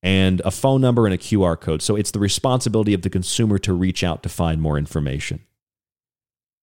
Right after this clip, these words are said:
And the consumer doesn't even know what a G M O is, but they've heard of it, and a lot of them are scared of it. So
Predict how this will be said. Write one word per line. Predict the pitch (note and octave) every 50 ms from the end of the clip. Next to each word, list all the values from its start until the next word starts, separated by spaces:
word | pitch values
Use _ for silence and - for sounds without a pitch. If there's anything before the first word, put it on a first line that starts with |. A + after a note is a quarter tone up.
| _ _ _ _ _ _ _ _ -
And | G2 G2+
the | G2+
consumer | - A#2 A#2+ - - D#3+ D3+ C3+
doesn't | B2+ B2 A2+ G#2 A2
even | G#2+ G#2 G2
know | G2 G2+ G#2
what | G#2 G2
a | F2+
G | E2 D#2+ F2+ G2 G2+
M | G2 F#2+
O | F2+ F2 F#2
is, | G2+ G2 F#2
but | - F2
they've | - F2+ F2+
heard | - - - F3 G#3 A3+
of | F3 A2 F2+ G2
it, | F#2+ F#2+ -
and | G2+ F#2+
a | F#2
lot | F#2+ G2 G#2 A2+
of | G#2+ G2+
them | G#2 F#2
are | F2
scared | - - - - - A#2+ A#2+ A#2 G2+
of | F#2 E2
it. | E2+ D#2
So | - - G#2 F#2+ F2+ F2+